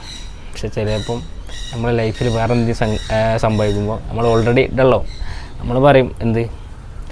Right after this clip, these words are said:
"അത് റെഡി ആവും മനസ്സിലെ, അല്ലെങ്കിൽ റെഡി ആവും ബനെ" ഒക്കെ പറയും. പക്ഷേ ചില കാര്യങ്ങൾ വരുമ്പോൾ അതൊന്നും റെഡി ആവില്ല. അതാണ് ലൈഫിലെ മെയിൻ കാര്യം. അപ്പം ഇനിയുള്ള സപ്പോർട്ട് എൻ്റെ YouTube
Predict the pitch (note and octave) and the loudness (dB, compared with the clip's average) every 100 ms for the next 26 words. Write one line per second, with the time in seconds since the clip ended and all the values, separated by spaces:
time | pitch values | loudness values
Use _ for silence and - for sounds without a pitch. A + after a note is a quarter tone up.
0 | - - - B2 A#2+ G#2 A2 A2 A2 G2+ | -12 -12 -4 0 2 2 -2 -2 -4 -4
1 | A2 G#2+ - - A2 A2+ G#2 G#2+ G#2+ G2+ | -4 -4 -8 -6 -4 -2 -2 -2 -2 -2
2 | G#2 - - A2 A2 G2+ - - - - | -4 -6 -6 -2 -2 -2 -4 -8 -10 -8
3 | - A#2 A2 - - - - - - B2+ | -4 -4 -4 -6 -10 -12 -12 -4 2 4
4 | B2 A#2+ A#2 A#2 B2 A#2 G#2+ A2 - A2+ | 4 2 2 2 2 2 2 -2 -2 0
5 | A2+ G#2 G2+ G#2+ G#2+ - - - - - | 0 0 0 -2 -4 -6 -6 -6 -6 -8
6 | - - - - - - - - A2 C3 | -10 -14 -10 -8 -8 -10 -12 -8 -2 0
7 | C3+ B2+ A#2 G#2+ B2 B2+ G#2+ - - B2 | 2 2 0 -2 0 0 0 -6 -4 2
8 | D#3 D3+ A2+ - - - - - - - | 2 2 -2 -4 -10 -10 -8 -8 -8 -8
9 | C#3 B2+ B2 - - - - - - - | -4 -2 -2 -4 -10 -12 -14 -14 -10 -2
10 | B2+ D#3 D#3 D3 D3+ B2 - A2 C3 C3 | 2 4 6 4 2 0 2 2 4 -2
11 | - - - B2+ B2 B2 A#2+ G#2+ A#2+ | -4 -10 -8 0 4 6 6 4 4